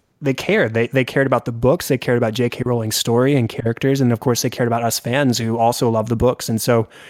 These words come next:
from the very outset, they were trying very hard to please us. And I think they did a really good job with this movie in particular.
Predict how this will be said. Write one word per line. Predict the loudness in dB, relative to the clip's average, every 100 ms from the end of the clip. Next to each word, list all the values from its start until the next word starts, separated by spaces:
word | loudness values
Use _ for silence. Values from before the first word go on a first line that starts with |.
| -20 -4
from | 2
the | 4
very | 4 2 2
outset, | 2 0 -2 -6 -2
they | 2
were | 2 2
trying | 0 0 0
very | 2 2 2
hard | 2 0 0
to | -4
please | -6 -2 0 0
us. | -4 -4 -4
And | 0 0
I | 0
think | 0 0
they | 0
did | 0 0
a |
really | 0 0 0
good | 0
job | -2 -2
with | -4
this | -4 -2
movie | -2 0
in | -2
particular. | -2 -4 -4 -4 -4 -6